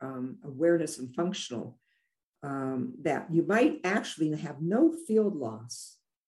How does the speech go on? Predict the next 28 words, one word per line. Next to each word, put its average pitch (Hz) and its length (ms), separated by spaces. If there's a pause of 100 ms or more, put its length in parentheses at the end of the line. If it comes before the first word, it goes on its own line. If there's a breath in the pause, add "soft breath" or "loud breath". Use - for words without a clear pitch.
(720)
but - 340
under 160 260
stress, - 680 (180)
you 170 220
often 180 400
could - 200 (140)
stress 175 520
and 147 100
only 151 300
see 143 280
central. 147 500
For - 100
example, 147 420
have 135 160
you 160 140
ever 160 200
been 147 280 (360 soft breath)
so 233 340
stressed 185 540
on 147 140
a 123 80
test, - 540
like 123 180
this 175 200
is 131 120
your 120 80
final 160 560
test, - 500